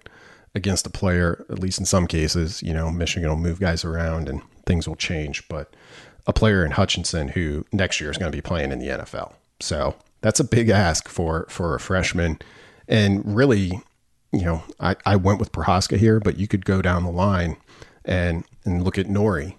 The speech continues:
uh, who, who got the start at last, left guard last week. Young player, you know, he played at Colorado State, uh, got his first extended playing time at Nebraska last week. But still, you're talking about potential, which is the word Scott Frost used to describe him this week, versus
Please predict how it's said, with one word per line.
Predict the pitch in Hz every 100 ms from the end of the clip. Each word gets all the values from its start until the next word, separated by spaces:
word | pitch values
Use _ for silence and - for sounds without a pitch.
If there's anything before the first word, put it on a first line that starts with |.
| -
uh, | - -
who, | - 95
who | 90 92
got | 95 -
the |
start | - 98 92
at |
last, | 92 90 90 -
left | 98 90 -
guard | 107 98 78
last | 78 78 -
week. | 78 67 - - - _ -
Young | 92 92 87
player, | - 90 78 71 107
you | 113
know, | 80
he | 78
played | - 90
at | 85
Colorado | - 90 82 80
State, | - 85 76 - - - - - - -
uh, | 78
got | 80 90
his | 78
first | - 85 78
extended | - - 80
playing | - 90 82
time | - 82 80
at |
Nebraska | - 80 80 82 -
last | 80 82 80 -
week. | 73 - _ _ _
But | 107 -
still, | - 120 - - - -
you're | - 90
talking | 98 87 92
about | 85 85 85 - _ _ _ -
potential, | - 92 87 104 107 - -
which | 92 90
is | -
the |
word | 92 90 87
Scott | 92 90
Frost | - 85 85
used | 95 87 -
to |
describe | 90 - 85 82
him | 82 82
this | 87
week, | 95 90 -
versus | - 85 - 82 -